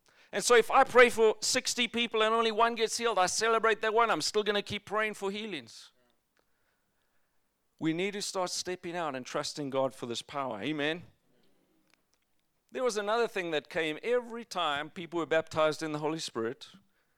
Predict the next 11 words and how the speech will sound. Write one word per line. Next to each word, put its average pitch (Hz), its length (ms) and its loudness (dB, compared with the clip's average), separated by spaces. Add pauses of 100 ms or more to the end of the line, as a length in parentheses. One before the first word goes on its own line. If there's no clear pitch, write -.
(260)
they 127 120 -4
spoke 123 320 -2
in 139 80 -6
tongues. - 460 -8 (920)
Now, 160 100 -8
this 214 180 -6
is 135 100 -4
a 117 40 -6
weird 117 220 -2
one, 87 200 -10
hey? 170 180 -6